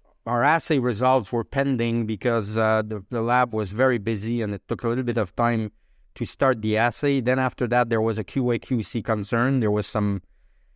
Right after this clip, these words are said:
some weird problems with the, uh, you know, quality control. So we decided to, uh, ask for reassaying everything, you know, on a new basis to, uh, uh, to just make sure we go over that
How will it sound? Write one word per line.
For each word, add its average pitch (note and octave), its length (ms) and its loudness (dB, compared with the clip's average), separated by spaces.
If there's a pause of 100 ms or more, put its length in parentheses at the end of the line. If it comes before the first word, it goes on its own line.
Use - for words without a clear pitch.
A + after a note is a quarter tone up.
(160)
some A2 260 -4
weird C3+ 240 2 (480)
problems A#2+ 580 0
with G#2+ 200 -2
the, A2 280 0
uh, G#2+ 340 2
you A#2+ 80 -6
know, A#2 120 -4
quality A#2+ 400 0
control. C3 580 2
So A#2 240 -2
we A2 180 0
decided A2+ 580 -2
to, A2+ 320 -2
uh, G#2+ 240 2 (500)
ask C#3 320 0
for A#2+ 180 0
reassaying A#2+ 920 0 (260)
everything, A#2 800 0 (460)
you A#2+ 120 -4
know, A#2 140 0
on A#2 140 0
a A2+ 60 0
new A#2 160 2
basis A#2 560 0
to, G#2+ 340 -2
uh, G2+ 280 4 (760)
uh, A2+ 300 -10
to B2+ 120 -4
just C3+ 320 -2
make B2+ 200 2
sure C3+ 180 0
we A#2 140 2
go A#2 160 2
over A2+ 160 0
that A2 200 0